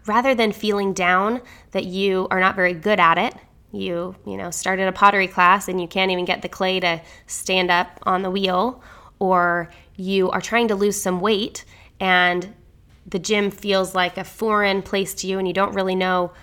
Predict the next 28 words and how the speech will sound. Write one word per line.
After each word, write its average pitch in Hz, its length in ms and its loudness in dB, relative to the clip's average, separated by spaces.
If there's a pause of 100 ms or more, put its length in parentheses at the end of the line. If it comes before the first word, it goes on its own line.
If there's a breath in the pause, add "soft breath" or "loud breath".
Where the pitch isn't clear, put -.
(300 loud breath)
you 190 120 -4
know, 180 60 -4
it 185 80 -6
doesn't 196 180 0
make 196 160 0
you 196 80 -6
feel 185 180 -6
comfortable 190 460 -2
and 175 120 -4
so 180 100 -6
you 185 160 -6
don't 180 180 -4
really 175 200 -6
wanna 185 180 -8
go. 180 440 0 (240 loud breath)
The 196 120 -6
first 285 420 -2
E 226 200 -2
in 202 160 -4
adventure 180 680 -6
is 185 180 -8
explore. 220 920 -6 (560 soft breath)
And 185 180 -4 (120)
what 240 200 2 (300)
happens 190 680 -2 (480)
when 202 140 0
you 190 160 0
explore? 185 800 -6